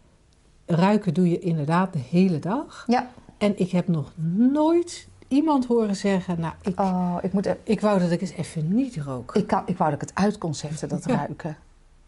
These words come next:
Speaker 2: Hè? En dat, dat, dat horen trouwens wel.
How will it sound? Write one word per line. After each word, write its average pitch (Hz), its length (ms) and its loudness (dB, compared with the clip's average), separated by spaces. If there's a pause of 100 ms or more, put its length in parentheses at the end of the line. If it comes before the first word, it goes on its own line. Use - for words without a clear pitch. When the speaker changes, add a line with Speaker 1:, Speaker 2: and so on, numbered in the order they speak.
(220)
Speaker 2:
Hè? 180 240 -2 (380)
En 185 180 4
dat, 170 220 2
dat, 175 340 -4
dat - 340 -8 (360)
horen 185 500 4
trouwens 147 360 -2
wel. 170 300 -4